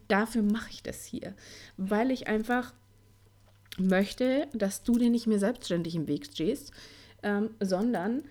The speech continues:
dass du einfach in die Umsetzung kommst, dass du endlich erfolgreich wirst und dass du auch das verdienst,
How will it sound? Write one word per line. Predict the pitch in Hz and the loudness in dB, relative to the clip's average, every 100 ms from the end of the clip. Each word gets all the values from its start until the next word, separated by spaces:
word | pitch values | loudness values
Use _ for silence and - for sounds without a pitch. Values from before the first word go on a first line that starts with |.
| - - | -16 -10
dass | - 202 | -8 -6
du | - 226 - | -6 -6 -4
einfach | 214 208 | -4 0
in | 208 | 2
die | 214 | 4
Umsetzung | 233 226 214 190 | 2 0 -4 -8
kommst, | - - - | -10 -12 -6
dass | 196 - | -6 -6
du | - 240 - | -4 -4 0
endlich | 208 226 240 - | -2 0 -2 -4
erfolgreich | 202 - 214 247 165 165 - | -4 0 2 2 -2 -4 -6
wirst | 185 - | -8 -4
und | 202 | -2
dass | 196 - | -2 -4
du | 220 208 | -4 -2
auch | - - | -4 -4
das | - 285 - - - _ - | -4 -4 -4 -10 -14 _ -4
verdienst, | 208 190 196 233 233 | -2 0 0 0 -2